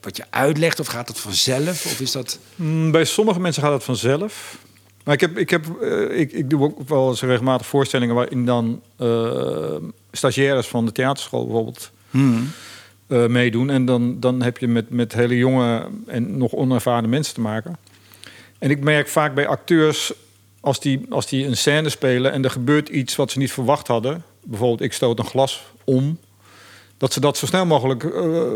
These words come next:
Speaker 2: willen oplossen en net doen alsof het niet gebeurd is.
Speaker 1: Ja.
Speaker 2: Terwijl ik ze juist probeer uit te leggen dat zo'n obstakel <laughs> juist je, alles wat misgaat of moeilijk is, dat is je vriend.
Speaker 1: Ja.
Speaker 2: Als acteur.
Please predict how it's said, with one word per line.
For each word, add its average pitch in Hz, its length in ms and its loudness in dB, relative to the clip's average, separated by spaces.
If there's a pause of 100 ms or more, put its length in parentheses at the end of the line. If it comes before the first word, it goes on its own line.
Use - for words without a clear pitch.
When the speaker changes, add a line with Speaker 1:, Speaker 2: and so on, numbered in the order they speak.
(100)
Speaker 2:
willen 143 300 2
oplossen 147 500 2
en 143 140 2
net 147 160 2
doen 147 120 0
alsof 135 200 2
het 123 100 -4
niet 131 100 2
gebeurd 165 340 2
is. - 300 -6
Speaker 1:
Ja. 127 360 2 (220)
Speaker 2:
Terwijl 147 220 4
ik 165 60 -2
ze 190 100 2
juist 147 200 4
probeer 143 220 0
uit 156 140 2
te 143 80 -4
leggen 135 320 0 (1120)
dat 135 180 2
zo'n 151 120 0
obstakel 151 560 0
<laughs> 135 60 4
juist - 240 -2
je, 139 140 0 (440)
alles 160 220 4
wat 139 180 0
misgaat 143 460 2
of 113 100 -2
moeilijk 180 280 4
is, 127 140 0
dat 147 180 0
is 147 100 0
je 135 100 0
vriend. 185 460 -2 (200)
Speaker 1:
Ja. 131 420 2
Speaker 2:
Als 143 160 2
acteur. 190 460 2